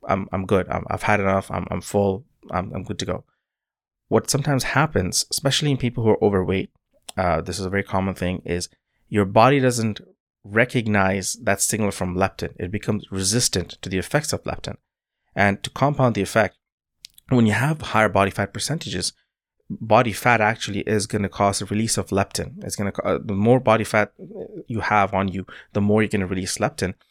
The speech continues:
and the more likely it is that you are gonna become resistant to it.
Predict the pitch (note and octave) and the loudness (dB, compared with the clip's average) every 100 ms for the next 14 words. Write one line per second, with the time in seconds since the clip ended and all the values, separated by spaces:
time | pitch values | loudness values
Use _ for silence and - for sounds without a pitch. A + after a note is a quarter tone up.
0 | _ - - G#2 - G2+ G#2+ A2 G#2 G#2+ | _ -10 0 2 2 -2 2 2 4 2
1 | - G2+ G2+ G2 G2 - G2+ G2 G#2 G2 | 2 -2 0 0 -2 -6 -2 0 0 -2
2 | F#2+ - F#2+ F#2+ F2+ A#2+ - F#2+ - G2 | -6 -4 -4 -2 0 0 -2 -8 -10 -12
3 | - | -12